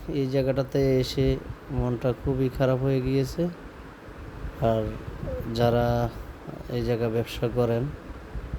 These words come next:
আমি দোয়া করি তারা ভালো থাকেন, সুস্থ থাকেন সব সময়, সব সময়ের জন্য তারা সুস্থ থাকেন, ভালো থাকেন, এটাই আমার কামনা। এবং কি আমি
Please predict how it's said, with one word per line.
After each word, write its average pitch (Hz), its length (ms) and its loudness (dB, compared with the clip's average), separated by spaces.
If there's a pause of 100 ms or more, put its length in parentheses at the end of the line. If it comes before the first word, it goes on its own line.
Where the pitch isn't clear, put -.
(140)
আমি 120 240 4
দোয়া 120 240 6
করি 117 220 0
তারা 117 160 2 (120)
ভালো 123 160 0 (100)
থাকেন, 127 280 0 (140)
সুস্থ 131 260 -4 (140)
থাকেন 135 260 0 (180)
সব 123 140 2 (120)
সময়, 127 260 0 (760)
সব 123 140 2 (120)
সময়ের 131 360 4
জন্য 131 180 2 (380)
তারা 120 180 2
সুস্থ - 300 -2 (140)
থাকেন, 147 260 2 (920)
ভালো 123 160 6 (100)
থাকেন, 147 280 2 (480)
এটাই 127 220 4 (100)
আমার 123 180 2 (760)
কামনা। 127 360 6 (840)
এবং 120 140 2 (100)
কি 123 80 2 (300)
আমি 120 120 2